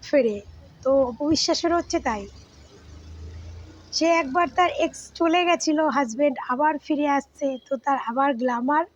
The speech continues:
ফুটে টসটস করছে, টসটস। কি বুবলি ভক্তরা কষ্ট পাচ্ছ বুঝি? কষ্ট পেও না, একদম কষ্ট পেও না। তোমাদের মহারানী যেটা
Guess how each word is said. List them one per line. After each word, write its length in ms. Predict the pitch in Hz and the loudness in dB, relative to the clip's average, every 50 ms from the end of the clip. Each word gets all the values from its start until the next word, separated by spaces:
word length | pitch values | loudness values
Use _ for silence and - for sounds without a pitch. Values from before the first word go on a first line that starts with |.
| _ _ _ _ _ _ _ _ | _ _ _ _ _ _ _ _
ফুটে 380 | - - 320 - - 415 440 427 - _ | -4 -2 -2 -2 0 -2 -4 -4 -4 _
টসটস 560 | - 285 262 - - - 302 285 294 - - - | -10 -10 -8 -8 -6 -4 -4 -2 -2 -4 -6 -10
করছে, 280 | - 226 - - - - | -12 -12 -12 -12 -16 -12
টসটস। 520 | - 262 262 - - - 254 247 220 - - - | -10 -10 -10 -10 -10 -10 -8 -8 -8 -10 -12 -6
কি 460 | - 330 370 403 415 403 349 294 262 - _ _ - - _ _ _ _ - | -4 0 0 0 0 0 -2 -6 -8 -14 _ _ -20 -20 _ _ _ _ -4
বুবলি 320 | 233 285 285 285 285 320 | 0 0 2 2 2 2
ভক্তরা 680 | 285 320 311 - _ - 320 277 294 269 254 233 226 - - - _ _ _ _ _ _ - | 2 2 0 0 _ -2 0 2 2 2 0 -2 -4 -10 -14 -20 _ _ _ _ _ _ -6
কষ্ট 320 | - 311 294 - - - | -4 -2 -2 -2 -4 -6
পাচ্ছ 380 | 359 285 - 349 330 - - - | -6 -2 -2 -2 -2 -2 -2 -2
বুঝি? 340 | 302 254 233 247 233 277 330 - _ - - _ _ _ _ | -2 0 0 -2 -2 -4 -6 -6 _ -20 -20 _ _ _ _
কষ্ট 360 | - 339 339 339 - - - | -2 -2 -2 -2 -4 -6 -6
পেও 280 | 339 247 262 269 254 240 | -4 0 0 0 0 0
না, 120 | 226 233 | -2 -2
একদম 460 | 233 262 269 233 220 214 311 302 277 269 | -4 -4 -4 -6 -4 -2 -2 0 0 0
কষ্ট 360 | - 269 254 - - - 269 | -2 -2 -4 -4 -6 -8 -8
পেও 280 | - - 240 233 226 | -8 -6 -6 -6 -6
না। 120 | 220 220 220 - _ _ _ - - - - - _ _ _ _ - - - _ _ _ | -6 -8 -10 -12 _ _ _ -20 -20 -20 -20 -20 _ _ _ _ -20 -20 -20 _ _ _
তোমাদের 600 | - 359 339 370 381 320 403 415 415 330 294 240 | 0 2 4 4 4 2 2 2 2 0 2 2
মহারানী 680 | 247 262 254 277 294 294 311 320 302 311 339 349 339 269 208 - - - _ _ - 214 | 2 2 4 2 2 4 4 4 4 6 6 4 4 2 0 -6 -14 -20 _ _ -14 -14
যেটা 540 | 196 - 226 - 254 240 226 220 214 208 | -12 -10 -8 -4 -4 -2 -2 -4 -6 -8